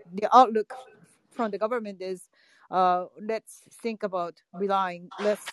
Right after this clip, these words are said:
on fossil power. Uh, one option is nuclear. Now, um, that's something in the, uh, long term because it takes years for nuclear p-, plant restarts to be approved, or even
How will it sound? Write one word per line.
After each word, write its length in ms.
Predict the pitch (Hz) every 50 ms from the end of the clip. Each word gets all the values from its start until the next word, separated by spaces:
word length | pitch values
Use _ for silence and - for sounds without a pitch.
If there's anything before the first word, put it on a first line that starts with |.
| - -
on 160 | 202 196 180 - -
fossil 300 | 214 190 - - 180 165
power. 380 | _ - 208 226 262 302 359 370 _ _ _ - - - - -
Uh, 160 | 180 185 180
one 300 | 175 170 202 220 220 208
option 460 | 208 202 - - - 208 202 196 185 -
is 180 | 185 196 175 -
nuclear. 360 | 208 196 185 170 - 170 131 - _ _ _ _ _ _ _ - - _ _ _ _ _ _ _ _ _ _ _ -
Now, 380 | 214 226 240 233 202 190 196 - _ -
um, 480 | 220 208 202 202 196 196 196 202 190 175 - - - - -
that's 340 | 196 190 233 247 240 - -
something 420 | - 277 254 254 - 233 214 208 -
in 140 | - 214 208
the, 240 | 196 196 190 190 190 - - - - - - - _ _ _
uh, 460 | - 180 180 175 175 175 170 170 175 175
long 300 | 190 214 220 214 208 208
term 300 | - - 311 285 254 196
because 360 | 180 185 - - 196 190 180 -
it 120 | 185 180 -
takes 300 | 233 190 180 - - -
years 460 | 220 226 220 208 196 190 180 170 - _
for 240 | 190 185 180 180
nuclear 440 | 180 185 196 190 - - 202 185 180
p-, 80 | 180 - _ _ _ _ _ - -
plant 260 | 233 214 202 190 - -
restarts 600 | 233 240 262 254 - - 202 180 156 139 - -
to 80 | - 170
be 80 | 180 175
approved, 480 | 170 - - 190 180 175 180 175 - -
or 300 | - 180 180 175 180 180 - _ - _ _ - 196
even 380 | 202 214 196 196 196 202 208